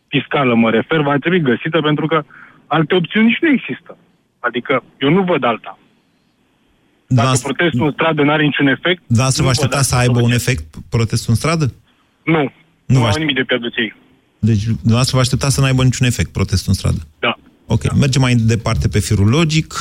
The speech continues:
Speaker 2: trec legile astea ale justiției, modifică codul penal, scapă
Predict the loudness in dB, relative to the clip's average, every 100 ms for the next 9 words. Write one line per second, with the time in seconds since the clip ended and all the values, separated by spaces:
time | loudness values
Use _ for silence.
0 | -12 -6 -4 -2 -2 0 2 2 2 0
1 | 0 0 2 2 2 2 2 0 0 2
2 | 2 2 0 0 -2 0 0 0 2 2
3 | 2 0 -2 -2 -2 2 2 4 0